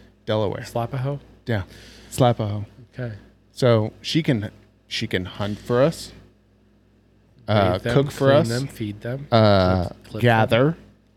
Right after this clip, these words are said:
Speaker 2: Okay.
Speaker 1: These are her
Speaker 2: I'm telling
Speaker 1: attributes.
Speaker 2: you, once you, once I secure this property,
Speaker 1: Okay.
Speaker 2: you're gonna come out and see it,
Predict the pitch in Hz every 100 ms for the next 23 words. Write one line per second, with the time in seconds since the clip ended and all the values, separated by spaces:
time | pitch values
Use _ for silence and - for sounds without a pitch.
0 | _ - 110 - 113 - - _ _ _
1 | - 110 139 127 120 113 101 - - 151
2 | 165 160 139 123 98 92 151 165 170 -
3 | 175 156 151 160 175 160 - 139 - 143
4 | 143 - 131 117 95 92 - - 113 107
5 | 98 120 - _ _ _ _ _ _ _
6 | 123 135 139 131 131 131 127 117 - 117
7 | 101